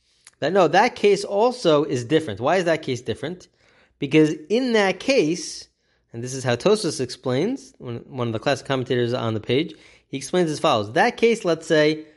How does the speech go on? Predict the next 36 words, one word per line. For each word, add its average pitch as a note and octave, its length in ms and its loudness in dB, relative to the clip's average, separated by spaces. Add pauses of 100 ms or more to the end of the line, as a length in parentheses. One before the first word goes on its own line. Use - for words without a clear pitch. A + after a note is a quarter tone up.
(260)
we D3 140 -2
need G3+ 200 0
that F#3 200 2
case F#3 300 2
for D#3 120 -4
really E3 240 2
the C#3+ 120 -2
opposite C#3 380 -4
case. - 280 -12
Let's F3 240 0
say D#3+ 220 4
the C#3 220 -4
mamzer D3+ 640 2
initially D3+ 440 -2
marries C#3+ 400 0
somebody, C3+ 480 -4
a C#3+ 100 -6
Jew, A#2+ 280 -4 (640)
a - 60 -10
woman C#3+ 220 0
who's B2 200 -2
Jewish. - 380 -12 (360)
Now A#2+ 120 -2
that's E3 340 0
not C#3 180 0
allowed. E3 360 0 (720)
That, B2+ 140 -10
that C#3+ 100 2
would D3 100 2
be C#3+ 80 2
a C#3 40 0
prohibition. A#2+ 520 -4 (500)
So - 320 -4
in B3 200 0
that F3 220 0
case, E3+ 580 -2